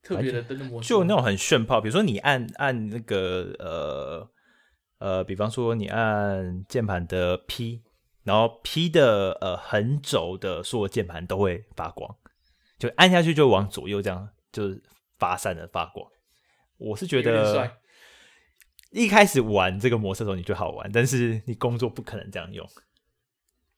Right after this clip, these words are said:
Speaker 1: 有点像水滴，滴下去，然后就连锁反应这样。
Speaker 2: 哦，对，它有，它有类似的模式。对。
Speaker 1: 挺酷的。然后它另外一个主打的东西就是，呃，可以多装置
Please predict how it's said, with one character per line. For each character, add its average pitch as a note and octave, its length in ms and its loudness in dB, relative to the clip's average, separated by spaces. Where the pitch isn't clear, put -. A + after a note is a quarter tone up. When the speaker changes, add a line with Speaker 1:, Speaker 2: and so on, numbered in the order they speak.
Speaker 1:
有 G3 80 4
点 F#3+ 60 10
像 G3+ 100 0
水 C3+ 340 -6
滴， B2+ 360 -14
滴 D#3+ 120 -16
下 D#3+ 200 -2
去， D3 160 -10
然 C3 100 -8
后 C#3 80 -8
就 C3+ 160 -8
连 C#3 200 -8
锁 C3+ 160 -8
反 B2+ 160 -10
应 A#2 60 -8
这 A2 60 2
样。 A#2+ 100 4
Speaker 2:
哦， A#2 60 -4
对， A#2 160 0
它 C3+ 180 2
有， D#3 180 0
它 A#2+ 140 -6
有 F#2+ 160 0
类 F#2+ 180 -4
似 F#2+ 140 -12
的 E2 140 -14
模 - 180 -18
式。 - 180 -20
对。 - 220 -14
Speaker 1:
挺 - 160 -18
酷 D3 240 -12
的。 A#2 140 -12
然 C#3 120 -8
后 G3+ 160 -8
它 B3+ 160 -2
另 B3 160 -6
外 A3+ 120 0
一 F#3+ 60 -2
个 E3+ 80 -6
主 C#3+ 180 -12
打 D#3 180 -6
的 B2 60 -6
东 C3+ 200 -8
西 C3+ 180 -10
就 C3+ 140 -10
是， C3 360 -8
呃， B2 160 -6
可 D#3 140 -10
以 C#3+ 140 -6
多 D3 400 -6
装 D3 260 -8
置 C#3 380 -14